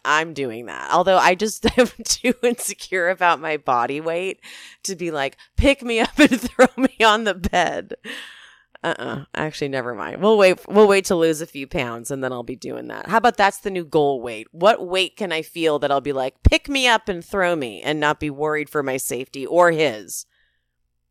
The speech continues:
Okay, so, um,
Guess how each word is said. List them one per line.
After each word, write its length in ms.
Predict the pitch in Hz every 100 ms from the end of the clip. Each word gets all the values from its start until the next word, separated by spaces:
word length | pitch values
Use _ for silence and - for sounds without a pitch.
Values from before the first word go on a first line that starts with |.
| _ _ _ _ _ _ _ _ _ -
Okay, 260 | 175 190 135
so, 480 | - 185 165 160 - _ _ _ _ _ -
um, 480 | 160 151 131 139